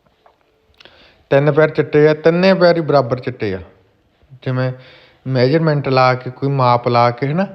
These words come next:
ਰੰਗੇ ਹੋਣ, ਉਵੇਂ ਤਿੰਨ ਪੈਰ ਚਿੱਟੇ ਆ। ਤੇ ਇਹਦੇ ਖਾਨਦਾਨ ਬਾਰੇ ਗੱਲ ਕਰੀਏ ਤਾਂ ਦੋਸਤੋ, ਆਲੀਸ਼ਾਨ ਲਾਈਨ ਚੋਂ ਆ ਬੱਚੀ।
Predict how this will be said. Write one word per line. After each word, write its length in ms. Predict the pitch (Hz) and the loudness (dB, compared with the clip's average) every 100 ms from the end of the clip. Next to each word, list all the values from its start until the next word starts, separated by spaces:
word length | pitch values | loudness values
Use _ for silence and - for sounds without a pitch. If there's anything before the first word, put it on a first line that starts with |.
| - _ _ 131 | -16 _ _ -6
ਰੰਗੇ 340 | 131 127 131 | -4 -4 -4
ਹੋਣ, 220 | 139 160 160 - _ _ - | -4 -6 -10 -18 _ _ -12
ਉਵੇਂ 200 | 139 147 | -6 -6
ਤਿੰਨ 340 | 143 147 147 | -2 -2 0
ਪੈਰ 160 | 147 147 | 0 -2
ਚਿੱਟੇ 440 | 147 139 - 143 | -2 -8 -2 0
ਆ। 100 | 170 175 - - _ _ | 0 -2 -14 -20 _ _
ਤੇ 80 | 156 | 0
ਇਹਦੇ 200 | 165 196 | 2 2
ਖਾਨਦਾਨ 540 | 190 151 143 151 156 156 | 0 -2 -2 0 0 2
ਬਾਰੇ 240 | 151 151 | 2 2
ਗੱਲ 240 | 147 151 | 2 0
ਕਰੀਏ 220 | 151 151 151 | 0 -2 -4
ਤਾਂ 120 | 143 | -4
ਦੋਸਤੋ, 340 | 156 156 180 | -6 -4 -2
ਆਲੀਸ਼ਾਨ 500 | 147 151 147 151 147 | 0 0 -2 -4 -4
ਲਾਈਨ 220 | 139 135 | -4 -6
ਚੋਂ 200 | 131 117 | -8 -8
ਆ 60 | 98 | -8
ਬੱਚੀ। 360 | 98 98 - | -10 -12 -14